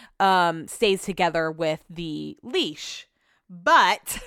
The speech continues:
<laughs> uh, it didn't go great. She, like, did not wanna walk. She was scared of it. I had to carry her for, like, the first couple blocks, and I put her down and she started walking.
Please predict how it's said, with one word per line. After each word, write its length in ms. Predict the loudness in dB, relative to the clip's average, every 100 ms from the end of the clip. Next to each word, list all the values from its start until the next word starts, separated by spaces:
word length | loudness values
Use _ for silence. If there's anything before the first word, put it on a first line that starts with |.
| -2
<laughs> 1120 | -2 -4 -8 -10 -12 _ -20 -20 -20 _ -2
uh, 300 | 2 4 2
it 80 | 2
didn't 220 | 0 2
go 140 | 2
great. 220 | 2 -2 -4
She, 160 | -4
like, 160 | -6 -6
did 160 | -8
not 220 | 0 2 2
wanna 200 | 2 4
walk. 500 | 4 4 4 -2 -20 _ _ _ _ _ _ -12
She 140 | -4
was 140 | -4 -4
scared 280 | 0 0
of 80 | 2
it. 120 | 2
I 40 | 2
had 140 | 2
to 60 | -2
carry 340 | -6 -4 -2
her 160 | -2 -2
for, 120 | -2
like, 180 | -4 -4
the 80 | -6
first 260 | -6 -6
couple 200 | -6 -6
blocks, 320 | -2 0 0 -2
and 100 | -12
I 40 |
put 140 | -8
her 80 | -8
down 220 | -6 -6
and 100 | -6
she 80 | -14
started 280 | -10 -10 -6
walking. 500 | -6 -6 -10 -16 -16